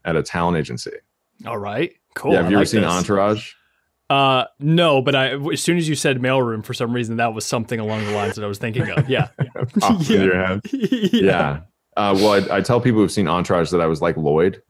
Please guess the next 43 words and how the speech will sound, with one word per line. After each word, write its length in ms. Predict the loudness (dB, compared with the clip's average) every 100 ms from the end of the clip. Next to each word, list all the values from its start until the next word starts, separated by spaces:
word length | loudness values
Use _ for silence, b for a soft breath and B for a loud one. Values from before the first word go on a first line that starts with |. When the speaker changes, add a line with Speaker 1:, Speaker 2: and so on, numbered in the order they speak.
| -6
Speaker 1:
who, 220 | 0 0 0
who 120 | -2
was 160 | -2 -2
the 100 | -2
assistant 500 | -2 -4 -4 -4 -4
in 120 | -2
there. 180 | -2 -2
And 140 | -4
so, 340 | -2 -2 -2 -4
um, 560 | -4 -4 -4 -6 -8 -10 _ _ _ _ _ -4
I 80 |
started 260 | -2 2 4
in 120 | 4
the 80 | 2
mailroom, 420 | 2 2 2 2
and 140 | 0 0
then 140 | 0
you, 320 | 2 0 -2
you 180 | -2 0
work 200 | 0 0
your 100 | 0
way 200 | 2 2
up 220 | 0 -2
and 140 | -4 -2
you 100 | 0
work 200 | -2 -2
on 80 | -4
a 40 |
desk 440 | -2 -2 -2 -4
with 100 | -4
an 100 | -4 -2
agent. 440 | -4 -4 -6 -8 -12
And 140 | -14
so 360 | -6 -2 -2 -2
I 80 | 0
worked 220 | 0 0
in 160 | -4 -10
T 160 | -6 -6
V 100 | -6
talent. 460 | -6 -4 -4 -4 -8
So 240 | -8 -4
I, 100 | -2 -4 -6
I 400 | -4 0 -2